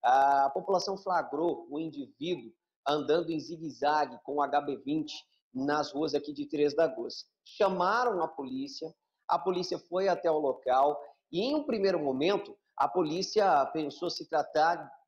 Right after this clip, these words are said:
de um furto, né? Pensou que esse carro estava furtado, já que a roda dianteira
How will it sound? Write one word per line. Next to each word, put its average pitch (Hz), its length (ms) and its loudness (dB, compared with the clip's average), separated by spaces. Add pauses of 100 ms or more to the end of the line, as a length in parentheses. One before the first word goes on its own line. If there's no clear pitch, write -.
(360)
de 196 80 -4
um 240 60 -2
furto, 226 400 -4
né? 135 100 -6
Pensou - 300 -8
que - 80 -8
esse - 160 -6
carro 175 320 2 (240)
estava 165 360 0
furtado, 180 520 0
já 165 260 2
que 202 120 -2
a - 20 0
roda 160 280 0
dianteira 156 680 -2